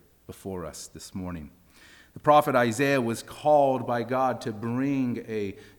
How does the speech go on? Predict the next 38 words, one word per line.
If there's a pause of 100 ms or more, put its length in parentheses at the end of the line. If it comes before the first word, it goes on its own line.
(100)
difficult
message
to
the
people
of
God,
a
message
that
would (280)
harden
the
people. (320)
Yes,
it
would
soften
the
hearts
of
some, (520)
but
it
would
be
a
message
that
hardened
many
of
the
people
who
heard
that
message.